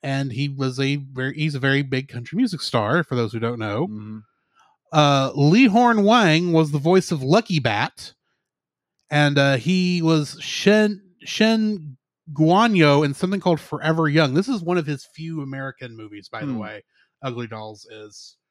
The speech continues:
Speaker 1: He does a lot of stuff over in Asia. Um, Wanda Sykes was the voice of Wage,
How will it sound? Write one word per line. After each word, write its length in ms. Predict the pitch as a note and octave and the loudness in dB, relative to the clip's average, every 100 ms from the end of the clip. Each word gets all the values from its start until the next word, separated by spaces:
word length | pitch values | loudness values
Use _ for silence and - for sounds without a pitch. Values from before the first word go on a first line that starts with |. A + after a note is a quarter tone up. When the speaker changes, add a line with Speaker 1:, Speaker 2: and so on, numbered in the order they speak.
| _ | _
Speaker 1:
He 220 | _ - F3+ | _ -14 -8
does 160 | F3 | -8
a 60 | C#3+ | -6
lot 280 | C#3 C#3+ C#3+ | -4 -2 -4
of 60 | |
stuff 280 | - D3+ C3+ | -2 -2 0
over 220 | C3+ B2 | 0 0
in 60 | A#2 | -2
Asia. 420 | A2+ A2 G#2 F#2+ _ _ _ _ _ _ _ _ _ _ - | -2 -4 -6 -8 _ _ _ _ _ _ _ _ _ _ -2
Um, 440 | C#3 B2 A#2 A2+ _ | 0 0 -4 -10 _
Wanda 380 | C#3+ F3 A#3 A3 | 4 6 6 2
Sykes 760 | - A#3+ G3 - - - - - _ | 2 4 4 0 -8 -10 -12 -20 _
was 160 | E3+ D#3+ | -4 0
the 80 | D#3 | 2
voice 320 | C#3 E3 - | 4 4 2
of 100 | C#3+ | -4
Wage, 720 | B2+ D3 C3+ D3+ A#3+ - - | 0 2 2 0 -4 -8 -12